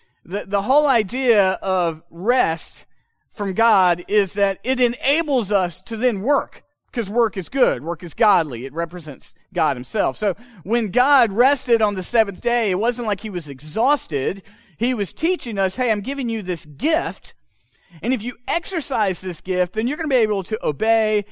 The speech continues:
and glorify me and work in such a way that you will be replenished." But rest requires faith. Like active, real rest.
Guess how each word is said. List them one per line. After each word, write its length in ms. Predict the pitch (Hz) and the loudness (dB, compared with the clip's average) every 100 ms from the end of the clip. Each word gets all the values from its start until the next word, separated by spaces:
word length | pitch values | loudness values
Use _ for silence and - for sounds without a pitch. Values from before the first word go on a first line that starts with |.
| - | -12
and 140 | 156 | -10
glorify 500 | 160 269 240 226 190 | -2 2 2 2 0
me 240 | 180 175 - | -2 -6 -6
and 200 | 165 170 | -8 -4
work 380 | 226 208 180 - | -2 0 -2 -6
in 120 | 170 | -10
such 340 | - 240 220 180 | -6 -6 -4 -6
a 60 | |
way 640 | 165 226 254 147 120 127 - _ _ _ 151 | -6 -2 0 0 -2 -4 -10 _ _ _ -2
that 400 | 180 175 165 170 | 2 2 2 -4
you 160 | 226 | -4
will 280 | 196 170 156 - | -2 -4 -6 -14
be 140 | 156 196 | -8 -6
replenished." 680 | 170 - 233 123 - - _ _ _ _ _ _ _ _ _ _ _ 190 | -6 -4 -4 -4 -12 -20 _ _ _ _ _ _ _ _ _ _ _ -2
But 160 | 240 | 0
rest 520 | 208 254 311 330 - | 2 2 2 -2 -4
requires 920 | 247 220 254 262 220 190 185 170 - - _ _ _ _ _ _ | -8 -4 0 2 2 0 0 -6 -14 -20 _ _ _ _ _ _
faith. 400 | 247 208 - - _ _ _ _ _ _ _ _ _ _ _ _ _ _ - | -2 -2 -4 -20 _ _ _ _ _ _ _ _ _ _ _ _ _ _ -6
Like 160 | 226 - | -6 0
active, 460 | 262 285 277 233 | 2 2 0 -2
real 260 | 220 240 214 | 4 4 4
rest. 460 | 156 90 - - | 2 -6 -12 -20